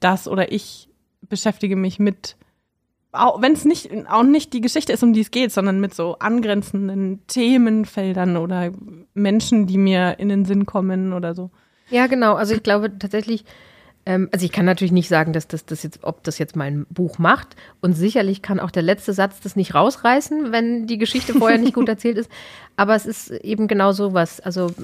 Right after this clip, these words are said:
Speaker 2: was zumachen und gleichzeitig was offen lassen, damit der Leser, die Leserin, äh, Raum für eigene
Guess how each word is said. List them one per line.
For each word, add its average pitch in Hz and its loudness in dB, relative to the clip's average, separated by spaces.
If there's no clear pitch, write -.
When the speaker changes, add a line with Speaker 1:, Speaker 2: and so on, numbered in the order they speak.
Speaker 2:
was - -8
zumachen 302 2
und 220 -4
gleichzeitig 214 -2
was 196 -6
offen 220 0
lassen, 196 -2
damit 185 -4
der 180 0
Leser, 185 0
die 180 -2
Leserin, 175 -2
äh, 190 -8
Raum 175 4
für - -4
eigene 156 -2